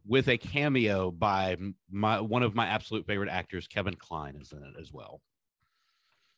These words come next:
This is a story, a coming of age story of a young man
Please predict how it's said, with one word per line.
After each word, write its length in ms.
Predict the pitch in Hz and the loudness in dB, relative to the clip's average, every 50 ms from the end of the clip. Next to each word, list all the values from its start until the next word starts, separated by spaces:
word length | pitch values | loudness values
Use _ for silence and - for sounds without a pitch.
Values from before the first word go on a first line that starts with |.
| _ _ _ _ _ _ _ _ - _ _ _ _ _ _ _ - | _ _ _ _ _ _ _ _ -20 _ _ _ _ _ _ _ 0
This 260 | 92 127 143 139 - | 2 4 4 4 4
is 160 | 143 123 117 | 2 2 4
a 80 | 120 101 | 2 2
story, 720 | 90 - - - 131 131 135 135 131 131 127 127 127 120 - | 2 -2 0 2 4 6 6 6 6 6 4 4 2 2 0
a 80 | 107 98 | -2 -4
coming 380 | - - 131 139 156 151 143 | 0 2 4 4 6 6 4
of 120 | 143 127 107 - | 4 2 2 2
age 280 | 113 117 120 107 104 | 2 2 2 2 0
story 580 | - - 113 98 90 87 85 82 78 78 78 - _ _ _ _ _ _ _ _ _ _ - | -2 0 0 2 2 2 0 0 -2 -4 -6 -8 _ _ _ _ _ _ _ _ _ _ 0
of 480 | 98 95 95 92 92 92 90 82 98 98 - | 2 2 4 4 4 2 2 0 -2 -6 -4
a 240 | - 98 95 95 92 90 | -2 0 0 0 2 0
young 460 | 92 90 85 85 113 113 120 120 117 | 0 -2 0 0 0 2 2 2 2
man 580 | 110 107 104 104 104 104 104 101 98 98 95 | 2 2 2 2 2 2 0 0 0 -2 -6